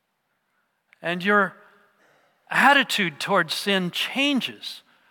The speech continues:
Rather than making excuses either to others or to your own self, "Oh yeah, well, that's just the way it is," or "That's how I am," or whatever, you're now saying, "I want to be rid of it. I want to forsake it."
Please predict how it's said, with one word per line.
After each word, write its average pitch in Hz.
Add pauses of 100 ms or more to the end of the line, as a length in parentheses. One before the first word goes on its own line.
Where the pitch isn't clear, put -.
(340)
Rather 240
than 175
making 196
excuses 208
either 202
to 170
others 214
or 196
to 202
your 220
own 262
self, 311
"Oh 254
yeah, 247
well, 254
that's 240
just 214
the 208
way 214
it 214
is," 220
or 151
"That's 190
how 208
I 208
am," 220
or 156 (220)
whatever, 202 (320)
you're 240
now 247
saying, 185 (300)
"I -
want 190
to 185
be 160
rid 208
of 277
it. - (1120)
I -
want -
to -
forsake -
it." -